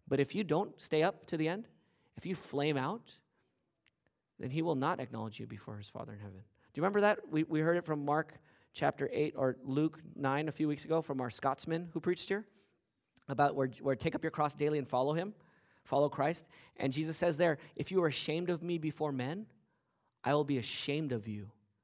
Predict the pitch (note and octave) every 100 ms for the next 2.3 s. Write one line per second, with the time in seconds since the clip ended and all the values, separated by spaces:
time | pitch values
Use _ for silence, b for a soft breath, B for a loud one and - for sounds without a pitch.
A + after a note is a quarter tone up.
0 | _ _ _ _ - - A#2+ A2 - A#2
1 | A2+ G#2 G#2+ _ _ _ _ _ - G2+
2 | G2+ F#2+